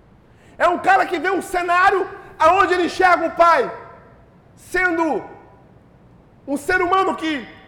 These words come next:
vive aquele cenário, que se alegra com aquele cenário, que tem prazer naquele cenário, mas ele desconsidera a alegria do pai,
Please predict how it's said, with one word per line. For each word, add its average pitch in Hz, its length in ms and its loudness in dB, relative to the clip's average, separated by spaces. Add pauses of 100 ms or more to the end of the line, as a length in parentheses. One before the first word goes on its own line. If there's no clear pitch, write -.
(100)
vive 330 420 0
aquele 339 300 -4
cenário, 320 560 -2
que 302 120 -12
se - 120 -8
alegra 320 440 0
com 302 100 -8
aquele 311 160 -8
cenário, 302 420 -4
que - 100 -14
tem 339 180 -8
prazer 339 400 -4
naquele 320 300 -8
cenário, 294 480 -4 (260)
mas 277 260 -2
ele 330 160 -4
desconsidera 330 840 0
a - 20 4
alegria 330 360 0
do 370 100 0
pai, 339 480 4